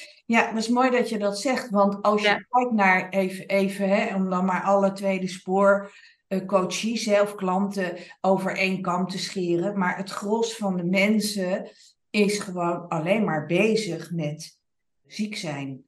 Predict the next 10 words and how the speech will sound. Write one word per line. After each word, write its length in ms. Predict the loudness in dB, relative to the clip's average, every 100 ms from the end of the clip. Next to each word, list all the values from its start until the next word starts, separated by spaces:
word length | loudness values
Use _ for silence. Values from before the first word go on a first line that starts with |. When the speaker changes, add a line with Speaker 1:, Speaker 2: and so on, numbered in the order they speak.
| _
Speaker 1:
behandelaren, 1300 | -8 -4 0 2 2 2 0 -2 -6 -8 -10 -14 -10
eh, 640 | -8 -6 -8 -10 -10 -8
naar 160 | -6
de 80 | -4
bedrijfsarts, 1300 | 0 4 4 4 -2 -8 -10 -8 -10 -10 -8 -8 -10 -12
eh, 180 | -10 -8
proberen 640 | -4 0 2 0 -2 -4
op 240 | -2 -2
te 160 | -2 0
bouwen. 760 | 0 0 -2 -4 -6 -6 -8